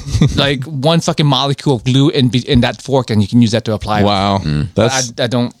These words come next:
Speaker 2: yeah.
Speaker 1: that's some hardcore shit. I, I mean, I use super glue. I use, we use P V C glue, which is
Speaker 2: Yeah, for
Speaker 1: some nasty
Speaker 2: right
Speaker 1: shit.
Speaker 2: tool for the right job.
Speaker 1: And then we use, uh, the, uh,
Speaker 2: Wait, P V C
Speaker 1: uh,
Speaker 2: glue is just like Elmer's, right?
Speaker 1: No, P V C
Speaker 2: Oh, the
Speaker 1: glue.
Speaker 2: purple stuff.
Speaker 1: It's, like, the stuff plumbers
Speaker 2: Yes,
Speaker 1: use.
Speaker 2: yeah, the purple stuff.
Speaker 1: Yeah.
Speaker 2: Yeah, yeah, yeah.
Speaker 3: Oh, yeah, yeah, yeah.
Speaker 2: I
Speaker 1: Like,
Speaker 2: use that for
Speaker 1: like,
Speaker 2: props.
Speaker 1: the, the doors we, we,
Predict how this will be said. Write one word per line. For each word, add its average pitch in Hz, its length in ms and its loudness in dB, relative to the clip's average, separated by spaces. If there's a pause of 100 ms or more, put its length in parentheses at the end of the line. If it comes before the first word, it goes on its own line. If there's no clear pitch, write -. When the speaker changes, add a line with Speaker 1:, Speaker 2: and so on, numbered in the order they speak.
Speaker 2:
yeah. 104 300 -8
Speaker 1:
that's 120 240 0
some 113 140 2
hardcore 107 440 2
shit. - 220 2
I, 123 180 0
I 135 40 2
mean, 135 140 2
I 135 60 0
use 135 220 2
super 131 220 0
glue. 127 260 2
I 120 60 2
use, 113 340 2
we 123 80 4
use 117 140 2
P 131 180 2
V 120 140 0
C 123 220 0
glue, 117 420 4
which 107 240 2
is 101 260 0
Speaker 2:
Yeah, 139 220 0
for 139 180 -4
Speaker 1:
some 104 80 2
nasty 104 340 0
Speaker 2:
right 151 120 2
Speaker 1:
shit. 104 100 0
Speaker 2:
tool 165 120 -2
for 139 100 -6
the 120 80 -6
right 123 160 -4
job. 127 240 0
Speaker 1:
And 120 140 2
then 120 160 2
we 117 100 2
use, 113 260 2
uh, 98 380 2
the, 107 180 2
uh, 90 80 2
Speaker 2:
Wait, - 160 2
P - 80 2
V 262 100 0
C 262 160 0
Speaker 1:
uh, - 100 0
Speaker 2:
glue 254 120 0
is 220 60 0
just 233 200 0
like 202 160 0 (140)
Elmer's, 127 400 0
right? 131 220 -2 (240)
Speaker 1:
No, 135 160 2
P 160 160 2
V 156 100 2
C - 80 2
Speaker 2:
Oh, - 60 2
the - 60 -2
Speaker 1:
glue. 123 80 2
Speaker 2:
purple 208 240 0
stuff. 104 420 -6
Speaker 1:
It's, 131 160 0
like, 131 160 -2
the 120 100 -2
stuff - 280 -2
plumbers 151 260 0
Speaker 2:
Yes, 156 260 0
Speaker 1:
use. 190 80 2
Speaker 2:
yeah, 139 100 2
the 139 100 2
purple 139 200 2
stuff. 110 220 0
Speaker 1:
Yeah. 98 80 2
Speaker 2:
Yeah, 113 100 2
yeah, 110 200 0
yeah. 101 120 -6
Speaker 3:
Oh, 117 300 0
yeah, 107 260 2
yeah, 90 220 2
yeah. 80 140 0
Speaker 2:
I - 40 0
Speaker 1:
Like, 123 140 2
Speaker 2:
use 139 80 -4
that 147 100 -2
for 120 140 -4
Speaker 1:
like, 127 100 0
Speaker 2:
props. 117 360 -4
Speaker 1:
the, - 100 -20
the 127 80 0
doors 127 340 2
we, 127 280 4
we, 120 340 0